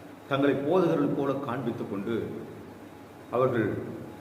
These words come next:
தவறான உபதேசங்களை அவர்களுக்கு போதித்தார்கள். அவர்கள் ரெண்டு காரியங்களை வலியுறுத்தினார்கள். ஒன்று, "நாங்கள் ஆபிரகாமுடைய சந்ததியார் பிள்ளைகள்,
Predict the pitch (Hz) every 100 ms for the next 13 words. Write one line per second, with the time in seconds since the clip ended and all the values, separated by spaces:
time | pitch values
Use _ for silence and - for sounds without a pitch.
0 | - - - - - - 139 175 175 180
1 | 143 143 143 - 117 127 120 107 - -
2 | 127 123 - 98 90 92 - - - -
3 | - - - - - - - - - 143
4 | 156 143 143 - - 143 147 160 147 123
5 | 120 127 113 - 104 - - - - -
6 | - - - - - - - - 139 170
7 | 143 139 123 135 117 117 - 170 143 143
8 | - 127 113 101 - 117 120 107 107 98
9 | - 120 127 98 95 92